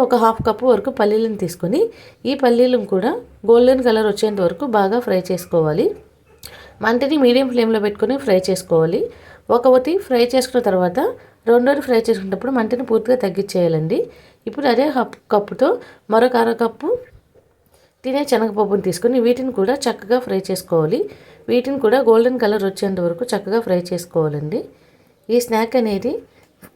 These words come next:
కేవలం ఐదు నిమిషాల్లో రెడీ అయిపోతుంది ఫ్రెండ్స్. పిల్లలు కూడా చాలా ఇష్టంగా తింటారు దీన్ని. ఈ విధంగా వీటిని కూడా ఫ్రై చేసుకున్న తర్వాత అదే బౌల్లోకి ట్రాన్స్‌ఫర్ చేసుకోవాలి. ఇందులోనే గుప్పెడు కరివేపాకును తీసుకొని ఈ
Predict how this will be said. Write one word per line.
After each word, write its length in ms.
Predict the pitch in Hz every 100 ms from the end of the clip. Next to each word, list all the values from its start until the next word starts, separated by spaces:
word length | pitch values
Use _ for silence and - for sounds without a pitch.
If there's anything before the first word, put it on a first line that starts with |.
| -
కేవలం 300 | 247 240 269 247
ఐదు 100 | 220 220
నిమిషాల్లో 380 | 226 247 240 254
రెడీ 160 | 202 220 196
అయిపోతుంది 480 | 190 180 175 170 165
ఫ్రెండ్స్. 260 | 226 302 - - - _ 226
పిల్లలు 260 | 240 247 247
కూడా 140 | 262 240
చాలా 160 | 208 202
ఇష్టంగా 340 | - 214 220 240
తింటారు 300 | 185 180 170 160
దీన్ని. 260 | 160 185 330 - _ _ _ 247
ఈ 40 | 269
విధంగా 260 | 240 254 285
వీటిని 260 | 233 240 247
కూడా 100 | 254 262
ఫ్రై 140 | 214 208
చేసుకున్న 240 | 214 208 196
తర్వాత 180 | 175 247 233
అదే 100 | 226 220
బౌల్లోకి 320 | 202 190 240 214
ట్రాన్స్‌ఫర్ 360 | 185 - 202 170
చేసుకోవాలి. 580 | 160 - 156 143 151 311 - - _ _ 233
ఇందులోనే 380 | 240 277 240 302 247
గుప్పెడు 260 | - 240 240
కరివేపాకును 560 | 226 262 247 233 226 180
తీసుకొని 360 | 170 - 190 415 - - _
ఈ 20 | -